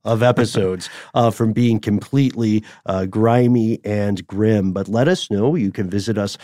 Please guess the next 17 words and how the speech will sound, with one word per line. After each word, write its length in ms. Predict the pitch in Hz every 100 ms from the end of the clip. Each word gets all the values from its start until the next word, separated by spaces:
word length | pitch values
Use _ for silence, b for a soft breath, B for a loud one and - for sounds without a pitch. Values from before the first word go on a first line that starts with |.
| B B
on 200 | 107 95
Facebook, 520 | - 131 127 175 175
as 220 | 92 101
you 80 | 104
said, 220 | - 104
Christopher, 440 | - 117 - - 117
at 300 | 92 104 -
our, 440 | 101 95 98 92 B B B
uh, 140 | - 87
community 400 | - 123 120 110
page, 440 | 107 127 127 160 - -
Ridiculous 640 | 107 98 113 113 110 110
Historians. 720 | - 95 - 107 110 139 160 101
You 100 | 98
can 140 | 104
see 240 | - 98
Casey, 580 | 90 - 131 123 147 147